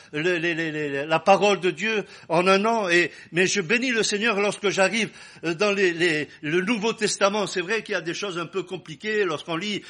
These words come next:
le fils de Dodo, le fils de Dada, le fils de ceci, de, le fils de là. Dans Lévitique, il y a des choses qu'on,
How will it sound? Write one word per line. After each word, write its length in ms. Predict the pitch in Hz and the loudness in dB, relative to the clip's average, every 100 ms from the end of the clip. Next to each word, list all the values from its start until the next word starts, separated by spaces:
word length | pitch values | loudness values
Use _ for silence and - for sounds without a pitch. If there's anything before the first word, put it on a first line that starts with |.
| - | -8
le 120 | 160 | -4
fils 280 | 160 180 147 | -4 -4 -6
de 100 | 156 | -4
Dodo, 400 | 156 175 190 202 | -2 -2 2 2
le 120 | 180 | 0
fils 260 | 170 196 160 | -4 -8 -6
de 100 | 165 | -4
Dada, 420 | 170 175 202 202 | -2 0 2 0
le 140 | 180 165 | -2 -8
fils 260 | 196 180 | -12 -10
de 100 | 165 | -10
ceci, 400 | 156 185 - 220 | -8 -10 -10 -12
de, 120 | 180 | -6
le 80 | 175 | -8
fils 200 | 185 180 | -8 -8
de 80 | 180 | -2
là. 240 | 190 208 - - 160 | 0 0 -2 -10 0
Dans 120 | 170 | 2
Lévitique, 480 | 190 175 - 220 - | 2 -2 -4 -4 2
il 40 | |
y 40 | 175 | 2
a 20 | |
des 140 | 175 | 4
choses 440 | - 220 185 180 - - - | 4 2 4 2 0 -6 -10
qu'on, 80 | - | 2